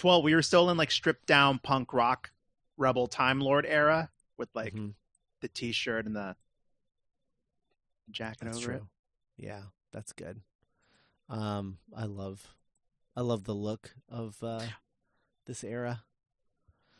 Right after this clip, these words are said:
Speaker 1: Yeah. I don't think it was a t-shirt though, now that I think about it. I don't, I think it was, like, still a button down.
Speaker 2: Yeah, it was still the button down, all the, buttoned all the way up with no tie.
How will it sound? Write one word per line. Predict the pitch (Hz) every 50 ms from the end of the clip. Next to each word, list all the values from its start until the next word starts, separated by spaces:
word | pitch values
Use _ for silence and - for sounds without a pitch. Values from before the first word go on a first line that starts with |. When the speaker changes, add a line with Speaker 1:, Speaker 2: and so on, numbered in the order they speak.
| - _ _ _ -
Speaker 1:
Yeah. | - - - - - - _ _ _ _
I | - 160
don't | 185 180
think | 170 131
it | 127
was | 117 107
a | 101
t-shirt | - - 107 92 - - 95 -
though, | - 98 95 -
now | - -
that | 110 107
I | 107 _
think | 127 127 _
about | 120 - - - -
it. | - -
I |
don't, | 113 117 127 -
I | -
think | 120 120
it | 127
was, | 117 117 -
like, | 110 101 - -
still | - - - 95
a | -
button | - - - - - -
down. | - 113 110 120 123 - _ _ _ _
Speaker 2:
Yeah, | - 160 151 147 143
it | 147
was | 147 156
still | - - 180 151
the | 135 127 123 107
button | 92 127 135 - 123 123
down, | 113 117 110 110 107
all | 104 104 104
the, | 104 101
buttoned | 92 - 98 120 113 85 101 104
all | 104 98 98
the | 95
way | 92 92 92 95
up | 95 95 92 - _ _ _ _ _ _ _ -
with | 117 117 - 110
no | 104 101
tie. | 95 - 110 95 95 95 98 90